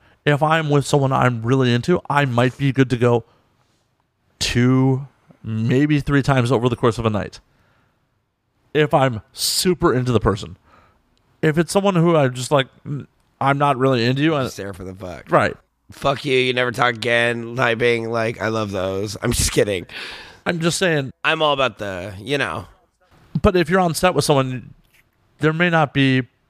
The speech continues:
Speaker 1: I know for a fact there's male talent that works with people they're not necessarily attracted to.
Speaker 2: All the time. Like, that's why they, like, focus on the things that they really don't like about the person. "Oh, you have nice hair," or, "You have a nice butt," or, "Nice boobs," or, "I,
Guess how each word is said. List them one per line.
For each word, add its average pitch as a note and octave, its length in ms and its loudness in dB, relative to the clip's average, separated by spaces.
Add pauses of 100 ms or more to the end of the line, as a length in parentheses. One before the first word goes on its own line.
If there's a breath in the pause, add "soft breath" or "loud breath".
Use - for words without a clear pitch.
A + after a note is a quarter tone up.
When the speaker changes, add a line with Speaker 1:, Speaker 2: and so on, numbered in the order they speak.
(880 soft breath)
Speaker 1:
I D#3+ 100 2
know E3+ 120 2
for D3+ 100 -2
a C#3+ 40 2
fact C#3+ 200 0
there's C3+ 200 0
male B2+ 180 2
talent A#2 240 0
that A#2 120 2
works G#2+ 220 0
with B2 100 2
people A#2 180 2
they're A#2 160 2
not A#2 220 0
necessarily A2 360 0
attracted - 500 -8
to. A#1+ 180 -12 (580)
Speaker 2:
All C3+ 140 -4
the C3+ 100 -6
time. D#3+ 420 -4
Like, A2+ 200 -6
that's B2+ 220 -6
why C#3+ 140 0
they, C#3 160 -2
like, B2+ 420 0
focus C#3 460 -6
on C3+ 100 -2
the C3+ 100 -8
things C3+ 260 -4
that C3+ 60 -4
they C3+ 120 0
really F#3+ 260 0
don't C3+ 200 0
like A#2 160 -2
about A2+ 180 -8
the A#2 80 -10
person. A#2+ 340 -8
"Oh, D3+ 120 2
you D3+ 140 4
have C#3+ 100 0
nice D3+ 260 0
hair," C#3+ 420 -2
or, A2 40 -2
"You C#3 160 -2
have D3 100 -2
a D#3 60 -2
nice D3 260 0
butt," C#3+ 340 -2
or, B2+ 140 -2
"Nice C#3+ 220 -2
boobs," C3 440 0
or, A2+ 160 -2
"I, B2+ 120 -2